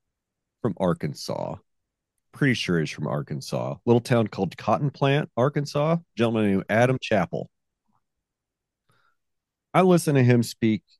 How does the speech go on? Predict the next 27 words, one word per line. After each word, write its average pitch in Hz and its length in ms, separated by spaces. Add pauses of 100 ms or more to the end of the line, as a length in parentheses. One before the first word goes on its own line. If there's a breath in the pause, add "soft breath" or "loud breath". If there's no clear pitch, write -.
(140)
a 95 60
while, 90 480
uh, 87 240
a 85 80
couple 82 280
years 78 320
ago 78 440
at, 65 80 (760)
I 101 60
think 110 140
it - 60
was 76 100
Soil 78 280
Health 65 300
U. 60 260 (480)
He'll 90 100
probably 76 280
call 67 240
me 67 120
and 67 200 (440)
remind 71 300
me 71 100
where 73 160
it - 60
was. 73 280 (1000)
He 202 240
said, 117 640